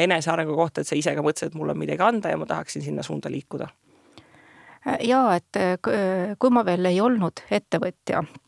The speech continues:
Speaker 2: äh, siis, äh, siis sain jah kutseid tulla, äh, tulla, äh, esinema, mõnel teemal rääkima. No näiteks aja juhtimine ja enesejuhtimine.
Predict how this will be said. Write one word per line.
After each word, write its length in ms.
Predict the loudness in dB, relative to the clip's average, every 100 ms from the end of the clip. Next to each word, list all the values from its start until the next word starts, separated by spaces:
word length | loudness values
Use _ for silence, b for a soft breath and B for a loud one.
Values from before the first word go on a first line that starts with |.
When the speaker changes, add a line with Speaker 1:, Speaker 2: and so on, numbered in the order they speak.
| _ _ _ -10 0
Speaker 2:
äh, 240 | 2 4 2
siis, 380 | 2 0 2
äh, 260 | 2 2 0 -6 B B
siis 240 | B 0 4
sain 200 | 4 4
jah 140 | 4
kutseid 480 | 4 4 4 2 2 0 0
tulla, 380 | 2 4 2 4 2
äh, 640 | 0 -2 -2 0 0 -2 -4 0
tulla, 520 | 2 4 2 2 2
äh, 560 | 0 -2 -2 0 0 -4 -6
esinema, 460 | -2 0 2 2 2
mõnel 240 | 2 0
teemal 360 | 2 2 2 0 -2 2
rääkima. 460 | 2 2 -2 -2 -4 B B B B B B
No 60 | 0
näiteks 320 | 2 -2 4
aja 320 | 6 8 6
juhtimine 540 | 4 0 -2 -2 0 0
ja 100 | 2
enesejuhtimine. 920 | 0 0 0 -2 -2 -2 0 0 -2